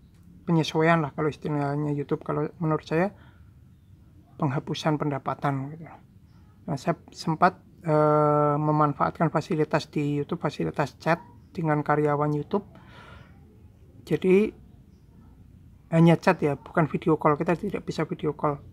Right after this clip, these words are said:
Eh, untuk saat ini, untuk saat ini saya belum tahu itu bisa video call atau tidak, tapi saat itu saya pakai fasilitas chat. Jadi saya tanya, terus dijawab karyawan YouTube gitu. Nah, itu menggunakan fasilitasnya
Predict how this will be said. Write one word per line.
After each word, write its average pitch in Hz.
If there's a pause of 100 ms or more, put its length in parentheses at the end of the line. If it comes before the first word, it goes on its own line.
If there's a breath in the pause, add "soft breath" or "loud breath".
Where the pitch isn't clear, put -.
(720)
Eh, 156
untuk 165
saat 175
ini, 202 (480)
untuk 175
saat 175
ini 185
saya 185
belum 165
tahu 170
itu 165
bisa -
video 160
call 165
atau 156
tidak, 165
tapi 175
saat 95
itu 180
saya 165 (540 loud breath)
pakai 160
fasilitas 160
chat. 165 (320)
Jadi 175 (800 loud breath)
saya 170
tanya, 180 (1040)
terus 175
dijawab 156
karyawan 147
YouTube 147
gitu. - (1400 soft breath)
Nah, 165
itu -
menggunakan 160
fasilitasnya -